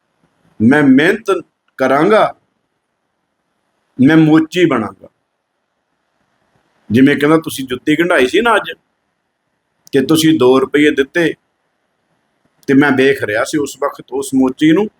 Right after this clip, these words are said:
ਤੇ ਉਹ ਦੋ ਰੁਪਈਏ ਲੈ ਕੇ ਬੜਾ ਖੁਸ਼ ਸੀ।" ਕਹਿੰਦਾ, "ਮੈਂ ਵੀ ਮੋਚੀ ਬਣਾਂਗਾ ਤੇ ਏਦਾਂ ਕਿਰਤ ਕਰਕੇ ਆਪਣੇ ਪਰਿਵਾਰ ਪਾਲਾਂ।" ਇਹਦੇ ਵਿੱਚ ਕੋਈ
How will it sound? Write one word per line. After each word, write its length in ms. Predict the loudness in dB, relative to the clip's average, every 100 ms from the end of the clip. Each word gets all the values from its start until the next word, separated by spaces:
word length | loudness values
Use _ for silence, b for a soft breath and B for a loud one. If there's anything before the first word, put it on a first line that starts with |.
| _ _ _ _ _ _
ਤੇ 80 | 0
ਉਹ 60 |
ਦੋ 300 | 2 4 4
ਰੁਪਈਏ 300 | 2 0 0
ਲੈ 180 | 2 0
ਕੇ 160 | 0 -4
ਬੜਾ 240 | -2 -2
ਖੁਸ਼ 520 | -4 -4 -4 -2 -4
ਸੀ।" 180 | -6 -8 -8 _ _ _ -4
ਕਹਿੰਦਾ, 200 | 0 2
"ਮੈਂ 200 | 0 0
ਵੀ 100 | -2
ਮੋਚੀ 420 | 0 -2 0 -2
ਬਣਾਂਗਾ 520 | 0 -2 -4 -4 -8 -8 _ _ _ _ _ _ _ _
ਤੇ 80 | -4
ਏਦਾਂ 340 | 0 0 0 -2
ਕਿਰਤ 340 | -2 -4 -6
ਕਰਕੇ 380 | -6 -6 -4 -6
ਆਪਣੇ 440 | -6 -6 -8 -8 -10 _ _
ਪਰਿਵਾਰ 400 | -2 0 0 -2
ਪਾਲਾਂ।" 380 | -6 -20 -20 _ _ _ _ _ _ _ _ _ _ _ _ _ _ _ _ _ -18 -4
ਇਹਦੇ 180 | -2 0
ਵਿੱਚ 220 | 0 -4
ਕੋਈ 380 | -2 0 0 0